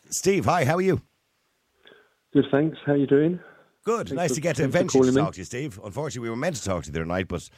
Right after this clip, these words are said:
Speaker 1: uh, I don't know, there was gremlins in the system or something. I don't know what was happening, but we couldn't get to talk to you. Um,
Speaker 2: That's
Speaker 1: but,
Speaker 2: right.
Speaker 1: but Steve, it-, it's really interesting idea that you, you went from,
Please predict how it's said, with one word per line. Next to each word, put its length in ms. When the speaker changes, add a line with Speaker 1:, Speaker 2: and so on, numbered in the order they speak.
Speaker 1:
uh, 200
I 80
don't 100
know, 140
there 100
was 120
gremlins 500
in 100
the 80
system 340
or 60
something. 260
I 60
don't 140
know 80
what 120
was 120
happening, 280
but 120
we 80
couldn't 180
get 140
to 80
talk 240
to 100
you. 60
Um, 260
Speaker 2:
That's 300
Speaker 1:
but, 80
Speaker 2:
right. 220
Speaker 1:
but 160
Steve, 280
it-, 160
it's 160
really 320
interesting 640
idea 380
that 140
you, 200
you 240
went 340
from, 380